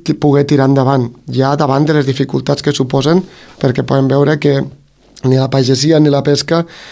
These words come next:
en este territori fa que hi hagi, eh, grans riqueses, sinó que la gent intenta sobreviure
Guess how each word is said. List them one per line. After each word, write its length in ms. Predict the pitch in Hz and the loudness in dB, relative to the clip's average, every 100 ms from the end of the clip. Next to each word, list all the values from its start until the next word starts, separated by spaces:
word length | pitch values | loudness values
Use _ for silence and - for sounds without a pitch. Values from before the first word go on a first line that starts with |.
| - - | -16 -2
en 80 | 139 | 0
este 240 | 135 147 143 | 0 -2 -2
territori 640 | 147 139 135 139 160 170 | 0 0 0 2 2 2
fa 240 | 170 143 | 0 -4
que 160 | 135 143 | 0 2
hi 60 | 143 | 2
hagi, 240 | 139 156 156 - - - | 2 2 2 -2 -20 -6
eh, 380 | 143 143 135 131 | 0 2 2 0
grans 320 | 139 147 139 | 2 2 2
riqueses, 560 | 139 135 151 120 110 - - | 0 2 0 0 -4 -8 -8
sinó 240 | 131 127 | -4 -2
que 80 | 131 | -2
la 140 | 131 120 | -2 0
gent 240 | 139 147 147 - - - - | 2 2 0 -14 -20 -20 -10
intenta 320 | - 139 151 | -4 -2 0
sobreviure 800 | - 139 135 135 151 170 208 | 0 0 2 4 4 4 2